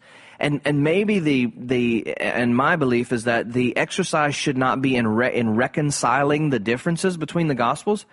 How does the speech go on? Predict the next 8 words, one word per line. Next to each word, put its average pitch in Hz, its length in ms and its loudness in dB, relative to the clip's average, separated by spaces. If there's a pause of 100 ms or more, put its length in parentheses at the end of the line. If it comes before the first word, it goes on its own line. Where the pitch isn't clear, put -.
(460)
but 156 160 2
it 147 120 -2
should 180 380 0
be 156 180 4
listening 170 560 2
for 160 400 0
Matthew's 135 560 0
agenda. 143 480 0